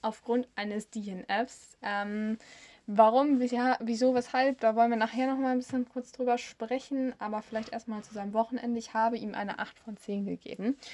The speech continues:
Ich muss dazu sagen, ich habe im ersten Moment gedacht, dass, ähm,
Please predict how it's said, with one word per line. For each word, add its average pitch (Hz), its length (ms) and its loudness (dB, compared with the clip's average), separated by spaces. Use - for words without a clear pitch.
Ich - 60 -20
muss 254 220 2
dazu 247 280 -2
sagen, 226 260 6
ich 220 160 -8
habe 226 220 0
im 202 100 -8
ersten 233 340 -2
Moment 208 280 -2
gedacht, 202 340 -4
dass, 202 220 -10
ähm, 202 240 -2